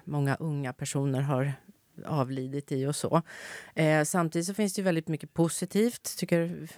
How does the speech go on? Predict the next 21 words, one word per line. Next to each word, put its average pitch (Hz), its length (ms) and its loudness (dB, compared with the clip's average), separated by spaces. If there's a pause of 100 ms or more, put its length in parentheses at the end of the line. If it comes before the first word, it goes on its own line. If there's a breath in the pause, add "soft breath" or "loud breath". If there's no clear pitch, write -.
(140)
de 170 220 2
flesta 170 260 2
idag 156 220 0
i - 20 0
alla 185 140 0
fall. 185 420 4
Till - 80 -4
exempel 143 460 -2
allmän 131 460 -2
rösträtt 147 760 -4
nittonhundratjugoett, 180 760 -2
och 175 60 2
även 143 200 0
kvinnorna 139 560 -2
får 208 160 -6
rösta. 185 460 -4
Och 180 160 2
samma 151 300 -2
år 165 140 2
blir 147 200 2
de 131 260 2